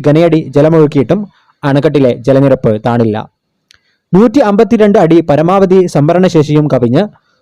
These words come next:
നൂറ്റി അമ്പത്തിമൂന്ന് പോയിന്റ് ഒമ്പത് പൂജ്യം അടി വരെ ജലനിരപ്പെത്തി.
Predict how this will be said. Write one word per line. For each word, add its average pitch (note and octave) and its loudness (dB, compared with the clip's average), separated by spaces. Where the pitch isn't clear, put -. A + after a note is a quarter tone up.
നൂറ്റി F#3+ 2
അമ്പത്തിമൂന്ന് G3+ 2
പോയിന്റ് D#3 0
ഒമ്പത് F#3+ 0
പൂജ്യം F#3+ 0
അടി D3+ 0
വരെ C3+ 2
ജലനിരപ്പെത്തി. C3+ 0